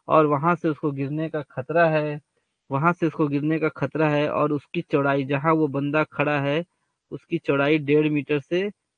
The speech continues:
कम ना होना चाहिए, ठीक है, डेढ़ मीटर से कम नहीं होना चाहिए। डेढ़ मीटर से ज्यादा है तो ठीक है,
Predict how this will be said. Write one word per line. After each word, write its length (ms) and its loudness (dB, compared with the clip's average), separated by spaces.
कम 140 4
ना 220 4
होना 360 0
चाहिए, 360 -8
ठीक 180 -10
है, 80 -6
डेढ़ 200 2
मीटर 300 -2
से 160 -8
कम 120 0
नहीं 220 -2
होना 180 -4
चाहिए। 200 -6
डेढ़ 140 0
मीटर 220 -4
से 100 -8
ज्यादा 260 -2
है 100 -6
तो 80 -10
ठीक 260 -6
है, 120 -6